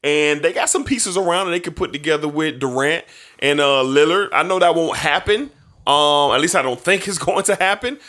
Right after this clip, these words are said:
But that's just a spot that I see. Dame Lillard actually posted the, uh, photo, the Photoshop photo of him and Durant on his Twitter, man. And, you know, I was like, "Wow, that, I mean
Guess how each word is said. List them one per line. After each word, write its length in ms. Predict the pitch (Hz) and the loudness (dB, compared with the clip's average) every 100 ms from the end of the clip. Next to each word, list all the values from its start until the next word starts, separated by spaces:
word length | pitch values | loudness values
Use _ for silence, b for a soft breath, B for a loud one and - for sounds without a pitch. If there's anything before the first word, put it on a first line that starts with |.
| B - | B 0
But 200 | 156 170 | 2 2
that's 180 | 208 | 0
just 160 | 214 - | -2 -4
a 80 | 160 | -6
spot 320 | - 170 131 | 0 0 2
that 100 | 139 | 2
I 120 | 147 | 0
see. 440 | 147 - 143 139 - b b _ 113 | 0 -2 -4 -6 -14 b b _ -2
Dame 260 | 139 160 | 0 2
Lillard 260 | 165 170 151 | 2 2 2
actually 380 | 135 165 165 151 | 2 0 -2 -6
posted 580 | - 180 165 - 156 123 | -2 -2 -2 -4 -4 -2
the, 220 | 139 139 | 0 2
uh, 520 | 131 127 120 113 104 - B B B B B B | 4 4 2 -2 -4 -12 B B B B B B
photo, 600 | - 208 202 165 127 107 | 0 2 4 4 2 -2
the 80 | 120 | -4
Photoshop 640 | 151 180 170 165 165 139 | 0 0 0 0 -2 -2
photo 400 | 175 185 151 131 | -2 0 2 2
of 100 | 127 | 0
him 160 | 143 151 | -2 -2
and 80 | 139 | 0
Durant 320 | 143 156 147 | 0 2 0
on 80 | 135 | 0
his 140 | 123 | -2
Twitter, 320 | - 185 165 123 | -2 -2 -2 0
man. 280 | 127 131 117 | 0 2 0
And, 200 | 107 107 b b b | -4 -8 b b b
you 120 | - 135 | -4 2
know, 340 | 131 123 123 | 4 4 2
I 100 | 117 | 0
was 120 | 185 | 0
like, 140 | 127 101 | 0 2
"Wow, 240 | 135 - | 2 2
that, 120 | 160 | 0
I 40 | - | -4
mean 280 | 202 247 | -8 -12